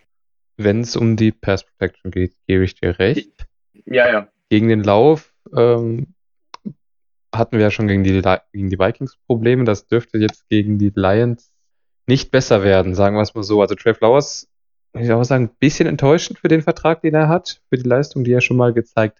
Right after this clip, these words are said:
Speaker 1: hat.
Speaker 2: Ja.
Speaker 1: Aber halt trotzdem immer noch einen da, den man auf der Rechnung haben muss.
Speaker 2: Auch als
Speaker 1: Ähm,
Speaker 2: Runstopper halt, ja.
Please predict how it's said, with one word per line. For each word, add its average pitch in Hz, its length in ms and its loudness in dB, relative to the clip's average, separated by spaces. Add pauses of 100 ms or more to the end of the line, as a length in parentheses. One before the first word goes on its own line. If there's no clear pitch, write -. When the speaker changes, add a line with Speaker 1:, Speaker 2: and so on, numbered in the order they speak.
Speaker 1:
hat. 123 240 -4 (880)
Speaker 2:
Ja. 104 100 -12
Speaker 1:
Aber 113 320 2
halt 123 180 2
trotzdem 127 380 -2
immer 120 160 2
noch 123 140 0
einen 117 320 -2
da, 117 260 -4 (140)
den 110 120 0
man 107 140 0
auf - 100 -6
der 101 140 -2
Rechnung 123 300 -2
haben 135 240 0
muss. 147 440 -2 (640)
Speaker 2:
Auch - 120 -2
als 107 200 4
Speaker 1:
Ähm, 104 80 2
Speaker 2:
Runstopper 107 480 -2
halt, 101 200 -2
ja. 107 280 -4